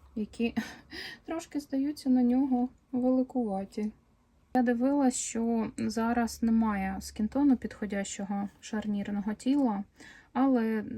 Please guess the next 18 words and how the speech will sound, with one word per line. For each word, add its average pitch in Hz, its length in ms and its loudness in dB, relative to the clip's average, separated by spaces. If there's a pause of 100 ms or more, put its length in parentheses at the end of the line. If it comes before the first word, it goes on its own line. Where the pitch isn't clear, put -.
(300)
дехто 214 440 -4
пересаджує 208 720 -6
його 208 300 -4
на 202 360 -2
блондина 214 440 0
Лукс, 233 400 -4
якщо - 260 -10
я 196 100 -6
не 196 120 -4
помиляюсь. 196 760 -6 (880)
Тому, 226 240 4
можливо, 220 640 2 (100)
я 214 160 -4
також 202 420 -10
його 185 180 -10
пересаджу 196 760 -10
на 202 140 -4
когось. 202 480 -10